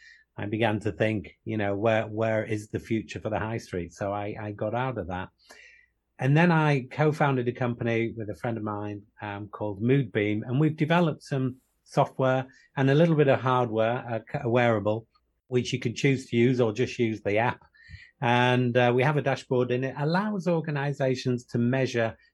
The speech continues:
the happiness of their employees. So basically, we're giving employees a voice to express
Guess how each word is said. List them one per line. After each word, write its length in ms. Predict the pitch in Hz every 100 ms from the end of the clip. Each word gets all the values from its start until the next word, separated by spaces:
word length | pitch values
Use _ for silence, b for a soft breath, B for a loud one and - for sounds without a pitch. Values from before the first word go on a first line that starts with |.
| _
the 100 | 117
happiness 760 | - 139 123 - 117 107 - -
of 160 | 113 104
their 280 | 107 107 101
employees. 840 | 98 - 107 101 104 92 80 -
So 240 | 117 107 104 -
basically, 560 | 175 151 135 - 98
we're 140 | 98 101
giving 420 | 131 120 117 117
employees 480 | 107 104 156 175 135
a 60 | 101
voice 360 | 113 147 175 -
to 120 | 113
express 500 | - - 131 127